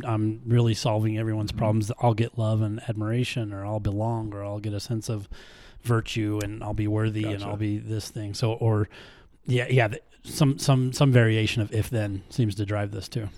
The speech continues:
Speaker 2: Okay, so just to go down the list again. First of all, afraid to be, I'm afraid to be alone with my own mind. If things are too
Speaker 1: Yep.
Speaker 2: quiet and
Speaker 1: Yep.
Speaker 2: slow, I'll be,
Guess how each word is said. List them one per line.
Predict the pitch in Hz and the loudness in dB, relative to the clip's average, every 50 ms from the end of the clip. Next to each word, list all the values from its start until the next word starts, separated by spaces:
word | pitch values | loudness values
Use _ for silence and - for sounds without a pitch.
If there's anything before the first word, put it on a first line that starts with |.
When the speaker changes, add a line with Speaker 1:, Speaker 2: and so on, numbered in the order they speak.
| - - - | -12 -8 -6
Speaker 2:
Okay, | 127 117 117 | -4 -2 -2
so | 95 - - 113 110 104 - - | -2 0 2 2 2 0 -2 -4
just | - 120 117 - | -6 -6 -6 -4
to | - | -2
go | - 123 | 0 0
down | 113 110 | 0 0
the | 104 | -2
list | 101 101 - - | -4 -6 -6 -6
again. | 113 - - - | -8 -8 -8 -6
First | - - - - | -6 -6 -4 -4
of | 131 | -6
all, | 110 98 - - _ _ - - - _ _ _ _ _ _ - - - - | -6 -6 -6 -8 _ _ -20 -20 -20 _ _ _ _ _ _ -20 -20 -14 -12
afraid | - - - 123 120 131 143 | -12 -6 -2 0 0 0 0
to | 143 | 0
be, | 127 139 135 123 - | 2 2 0 0 0
I'm | - 110 | -2 -4
afraid | 104 - - 143 170 | -4 0 0 0 2
to | 165 | 4
be | 151 | 4
alone | 135 120 117 110 110 113 117 | 4 4 4 4 4 2 2
with | 120 - | 0 -4
my | - 104 98 | -4 -4 -4
own | 98 92 | -4 -4
mind. | 90 87 - - - 98 | -4 -6 -8 -10 -12 -8
If | - | -6
things | - 120 123 156 | -4 -2 0 0
are | 143 | 4
too | - 127 | 6 6
Speaker 1:
Yep. | 131 120 | 6 6
Speaker 2:
quiet | - - - 151 139 123 113 113 - | 4 2 -2 0 0 0 0 -2 -2
and | 107 - 117 | -2 0 0
Speaker 1:
Yep. | 110 113 | 0 0
Speaker 2:
slow, | 123 120 117 110 104 101 92 90 90 90 - - - - _ _ _ _ - | -2 -2 -2 -2 -2 -2 -2 -2 -4 -6 -8 -12 -20 -20 _ _ _ _ -6
I'll | - 98 | -6 -6
be, | 156 - | -6 -6